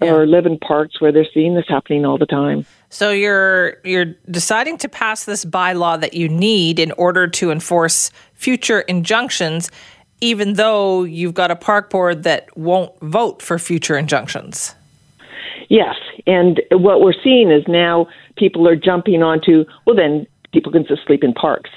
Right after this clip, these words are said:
Speaker 2: So, like, then don't you vote against the bylaw?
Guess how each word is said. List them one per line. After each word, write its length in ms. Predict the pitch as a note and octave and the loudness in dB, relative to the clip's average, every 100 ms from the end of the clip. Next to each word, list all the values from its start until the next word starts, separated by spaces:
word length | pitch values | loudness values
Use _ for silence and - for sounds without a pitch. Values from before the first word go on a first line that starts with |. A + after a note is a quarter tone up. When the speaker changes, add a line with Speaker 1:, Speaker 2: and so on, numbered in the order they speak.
| - _ _ - _ - | -20 _ _ -20 _ -2
Speaker 2:
So, 380 | F#3+ F3 F3+ - - - - _ _ _ _ _ _ _ - - | 2 4 4 2 -6 -20 -20 _ _ _ _ _ _ _ -20 -4
like, 320 | F#3 G3 F#3+ - _ _ - | 2 4 4 -2 _ _ -12
then 540 | E3 G3+ F#3+ F#3 D#3 | 0 2 4 2 0
don't 260 | G3+ G#3+ A3+ | 2 2 4
you 220 | F#3+ C#3+ | 4 4
vote 300 | D3 F3 A3+ - _ _ D#3 | 2 2 2 -4 _ _ -10
against 520 | C#3 - D3 G3 - - | -10 -4 0 0 -2 -2
the 80 | F3 | 0
bylaw? 640 | F3 E3+ F3+ F#3+ A#3 | 2 2 2 2 0